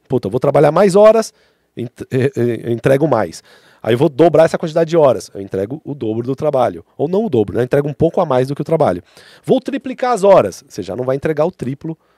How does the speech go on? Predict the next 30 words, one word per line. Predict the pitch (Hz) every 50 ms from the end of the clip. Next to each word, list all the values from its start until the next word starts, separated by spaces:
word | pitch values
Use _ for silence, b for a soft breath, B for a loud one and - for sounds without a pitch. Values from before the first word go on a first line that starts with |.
| _ _
do | 120 120
resultado. | 135 135 165 180 - 165 120 95 82 76 b b b b b b b b b b b b b b
Vou | 214 - 180 240 226
quintuplicar | - _ - - 254 320 359 - - 254 - 269 262 - - 208 214
minhas | 220 214 180 175
horas | 190 185 185 165
de | 160 165
trabalho, | - 175 156 135 123 113 101 92
você | - 170
não | 208 233 170
vai | 127 143 151
entregar | 143 - 135 131 139 131
cinco | - - 139 131 - 123
vezes | 113 123 110 104
mais | 107 110 113 104
resultado. | 110 113 113 - 90 82 78 - - _ _ _ _ _ _ _
Você | _ - 110
já | 117
vai | 110 127 120
começar | - 151 139 127 - 135
a | 131
diminuir | 123 135 143 123 127 143
muito. | 156 120 104 95 - _
Talvez | 120 117 127 135 -
você | 135
volte | 117 131 147 156 - -
lá | 175 185 226
pro, | - 285 247 214 175
pro, | 156 - 180 180 170 -
pro, | - - 156 156 160 160 151 147 139 127